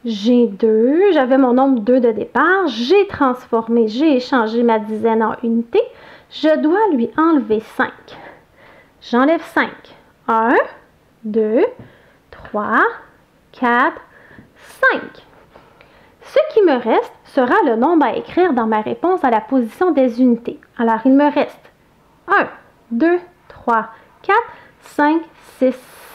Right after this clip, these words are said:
sept unités. Alors, je vais pouvoir aller écrire sept à la position des unités dans ma réponse. Ensuite, je vais aller m'occuper de mes dizaines. Je prends mes dizaines ici qui restent.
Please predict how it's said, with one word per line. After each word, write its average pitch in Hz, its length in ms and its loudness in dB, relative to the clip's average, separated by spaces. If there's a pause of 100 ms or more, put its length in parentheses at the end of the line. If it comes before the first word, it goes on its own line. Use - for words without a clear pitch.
sept 403 240 0
unités. 233 440 0 (680)
Alors, 208 240 -6
je 190 80 -6
vais 180 80 -8
pouvoir 302 260 -2
aller 214 200 -2
écrire 320 380 -2 (680)
sept 302 200 0 (480)
à 262 100 2
la 247 80 0
position 233 520 -2
des 269 220 2
unités 247 320 0
dans 262 140 0
ma 233 140 0
réponse. - 600 -12 (920)
Ensuite, 453 460 0
je 277 40 0
vais 262 80 2
aller 277 200 2
m'occuper 294 480 2
de 247 120 2
mes 254 260 2 (480)
dizaines. 226 680 0 (1160)
Je 277 120 2 (100)
prends 427 180 0
mes 381 140 2
dizaines 285 400 2
ici 269 260 -2
qui 240 140 -2
restent. - 440 -4